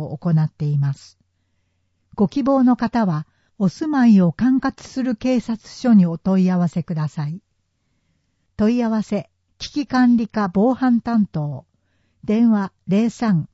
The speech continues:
三六四七四三九九。ファックス、零三三六四七九六五一。深川警察署。電話、零三三六四一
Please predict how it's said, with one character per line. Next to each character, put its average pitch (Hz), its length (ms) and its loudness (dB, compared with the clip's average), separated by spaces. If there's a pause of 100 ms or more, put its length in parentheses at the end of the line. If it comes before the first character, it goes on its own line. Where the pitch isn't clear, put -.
三 269 300 -2
六 262 240 0
四 190 300 4
七 170 380 0 (100)
四 240 260 2
三 226 300 0
九 202 320 -2
九。 180 400 -6 (640)
フ - 60 -8
ァ 269 60 -2
ッ 262 60 -6
ク - 80 -20
ス、 170 260 -12 (300)
零 226 200 0
三 202 380 -2 (220)
三 277 280 -4
六 269 220 -4
四 196 320 2
七 165 340 0 (140)
九 277 260 -4
六 226 280 -4
五 190 300 0
一。 - 380 -6 (880)
深 - 280 -6
川 262 300 0
警 233 220 0
察 - 280 -6
署。 - 320 -8 (560)
電 226 240 2
話、 196 240 0 (120)
零 226 260 0
三 196 360 -2 (240)
三 277 320 -6
六 269 220 -2
四 202 240 4
一 208 500 0